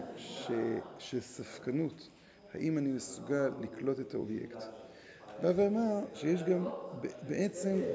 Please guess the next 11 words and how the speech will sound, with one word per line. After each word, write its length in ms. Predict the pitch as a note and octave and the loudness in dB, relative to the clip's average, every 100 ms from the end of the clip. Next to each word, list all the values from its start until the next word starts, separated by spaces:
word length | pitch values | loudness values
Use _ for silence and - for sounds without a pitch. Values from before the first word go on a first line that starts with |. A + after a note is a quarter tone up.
| F#3 | 4
גם, 160 | F#3+ - - - - - A2+ - - A2 A2+ - B2+ - | 4 4 -4 -14 -16 -8 -6 -6 -8 -6 -6 -6 -6 -4
עוד 140 | C#3+ | -2
פעם, 220 | C3+ A#2+ | 0 -2
נ-, 300 | B2+ B2+ B2 | 0 0 0
נכוון 360 | A#2 - C3 C#3 | 0 0 2 2
את 80 | C#3+ | 2
זה 100 | C3 | 0
בצ-, 260 | B2 - A2 | -4 -6 -10
בצורה 300 | G#2+ B2 B2 | -6 -2 -2
פילוסופית. 540 | B2+ A#2 F3 E3 G#2 - - - - - - - A#2 A#2+ - - | -2 0 2 0 -2 -8 -16 -18 -18 -20 -20 -18 -14 -10 -8 -6
השכל 920 | - - B2+ - - A#3 A3 G#3+ A3 | -6 -4 -4 -4 -2 0 2 2 0